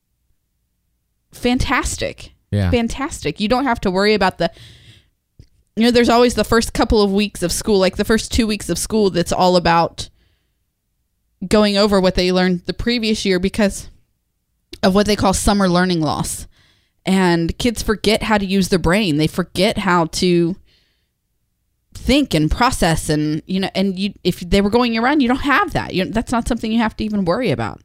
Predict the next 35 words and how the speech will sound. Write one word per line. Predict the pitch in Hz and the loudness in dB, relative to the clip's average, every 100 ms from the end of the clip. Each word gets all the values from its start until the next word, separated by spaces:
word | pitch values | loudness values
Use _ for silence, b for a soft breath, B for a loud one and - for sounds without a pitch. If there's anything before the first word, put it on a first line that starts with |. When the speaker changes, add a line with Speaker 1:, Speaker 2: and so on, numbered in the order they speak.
| _ _ _ _ - | _ _ _ _ -10
Speaker 1:
I | |
totally, | - 220 143 120 | -4 -2 -2 -4
I | - | -4
want, | 214 190 - | -2 -2 -4
I | 202 | -4
want | 190 | -4
year-round | - 170 156 160 | -4 -4 -4 -6
school | - - | -8 -6
really | 165 165 | -6 -6
bad. | - 82 - b | -8 -10 -14 b
Speaker 2:
Yeah. | 107 113 107 - b b b 131 | -2 -2 -2 -8 b b b 0
And | 139 | 2
so | 160 | 4
we, | 160 160 151 143 | 4 4 2 2
we | |
were | 160 | 2
talking | 156 185 | 0 0
about, | 180 147 | 0 0
and | 139 139 | 0 -2
of | 135 254 | -2 0
course, | 151 139 - | 2 2 2
um, | 117 110 107 | 0 0 -2
in | - 135 | -2 0
the | 123 | 0
summer, | - 127 127 123 117 101 104 - | 0 0 2 2 0 -6 -16 -12
we | 110 110 123 | -4 0 2
worked | 120 120 | 2 0
it | 117 | 0
out. | 107 107 | 2 2
I | 107 | 0
think | 127 - | -2 -2
there's, | 110 110 | 0 0
like, | 104 | -2
eleven | 104 104 107 113 117 104 | -2 0 0 2 2 2
weeks, | 104 120 - - - | 2 0 -2 -4 -4